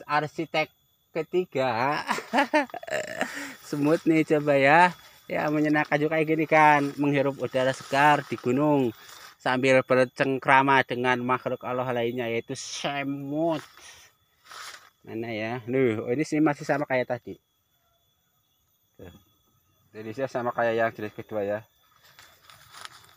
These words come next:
Ini juga sama. Masih jenis yang kedua nih, ini cuma semut-semut kaya ini besar kali ya.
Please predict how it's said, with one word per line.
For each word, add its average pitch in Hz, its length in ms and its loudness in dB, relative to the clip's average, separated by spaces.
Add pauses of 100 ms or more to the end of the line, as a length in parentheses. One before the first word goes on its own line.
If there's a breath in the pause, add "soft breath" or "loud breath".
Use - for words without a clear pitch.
(1080)
Ini 160 160 -2
juga 131 240 0
sama. 117 240 0 (680)
Masih 131 240 -6
jenis 123 240 -2
yang 123 160 2
kedua 117 320 -2
nih, 117 80 0
ini 123 240 -2
cuma 120 160 -6
semut-semut 123 400 -4
kaya 123 240 4
ini 131 160 -2
besar 117 320 4
kali 104 320 -8
ya. - 80 -20